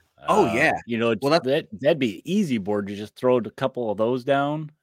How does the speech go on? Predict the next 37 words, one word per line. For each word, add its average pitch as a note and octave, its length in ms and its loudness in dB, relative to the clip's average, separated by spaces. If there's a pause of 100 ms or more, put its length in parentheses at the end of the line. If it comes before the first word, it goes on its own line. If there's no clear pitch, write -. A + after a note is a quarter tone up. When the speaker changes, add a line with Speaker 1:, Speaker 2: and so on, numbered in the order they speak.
(120)
Speaker 2:
and, G2 240 -6
Speaker 1:
Yeah. A#2 160 2
Speaker 2:
uh, G#2 140 -2
you're G#2+ 260 -6
good A#2+ 200 -4
to G2+ 60 -6
go. G#2+ 320 -4 (440)
Speaker 1:
Yeah, C3+ 280 0
and C#3+ 160 -4
so E3 220 4
that F3+ 240 4
was E3+ 160 2
what D#3 140 4
I C3 80 4
was A#2 180 -2
thinking, B2 300 -4
is G#2+ 140 -4
kind B3+ 360 0
of C3+ 240 4
any D3+ 560 0
modern A2 920 2 (540)
game G#2+ 640 0
you'd A2+ 220 -6
be A2 200 2
able G2+ 200 0
to - 140 -12
play G2+ 360 0
on F2+ 200 -4
it. E2+ 140 -10 (260)
Speaker 2:
Mm-hmm. G2+ 180 -12
Speaker 1:
Uh, F#2 280 -6 (280)
uh, G#2 140 -4 (140)
I B2+ 100 6
was A2+ 120 0
thinking G#2+ 260 -4
Battle A#2+ 380 6
Space, - 720 -4